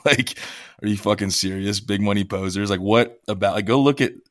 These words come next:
<laughs> just look, like, scroll through our, our feed and, like, what about that <laughs> looks big money to anybody? <laughs> It's, like, the most low rent shit in the world. But, I mean, whatever. Hey, I guess we're faking the funk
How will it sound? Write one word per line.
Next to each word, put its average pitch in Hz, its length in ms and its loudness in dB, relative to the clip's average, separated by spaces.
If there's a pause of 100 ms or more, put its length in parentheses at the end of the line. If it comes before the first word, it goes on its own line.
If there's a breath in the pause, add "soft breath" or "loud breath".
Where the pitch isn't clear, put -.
(100)
<laughs> 120 260 -6
just 135 280 -4
look, 107 300 -2
like, 117 180 -2
scroll 113 400 2
through 123 200 0
our, 104 280 -2 (140)
our 101 140 -2
feed 104 480 -4
and, 92 200 -10
like, 107 180 -6
what 113 140 0
about 95 380 0
that 107 160 -2
<laughs> 117 80 -6
looks - 180 0
big 113 260 0
money 101 340 -2
to 90 120 -6
anybody? - 920 -4
<laughs> - 60 -6 (500 loud breath)
It's, - 120 -6
like, 127 100 -2
the 127 60 2
most 117 280 2
low 104 280 6
rent 104 280 4
shit - 300 4
in 101 60 -2
the 95 80 0
world. 92 460 0 (1000)
But, 95 200 -8 (100)
I 101 100 -8
mean, 98 180 -6
whatever. 110 340 4
Hey, 104 340 0 (120)
I 104 120 -2
guess 104 220 -4
we're 113 80 4
faking 110 300 0
the 95 80 0
funk 107 340 0